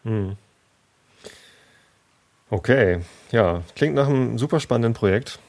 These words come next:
Hier nochmal der Aufruf an alle, nichtlustig Punkt T V, das ist die Seite, äh, wo ihr euch beteiligen könnt. Ähm,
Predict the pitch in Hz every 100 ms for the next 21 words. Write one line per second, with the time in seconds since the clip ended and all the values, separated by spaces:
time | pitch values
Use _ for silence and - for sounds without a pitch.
0 | - 120 117 117 104 - 117 117 107 101
1 | 107 107 110 127 - 120 - 117 - 120
2 | 113 110 104 - 113 143 117 113 - 101
3 | 107 104 104 107 - - - - 98 95
4 | 95 98 104 101 98 98 92 - - -
5 | 92 107 95 92 110 127 156 196 - _
6 | _ _ _ - _ _ - _ 101 98
7 | 98 98 98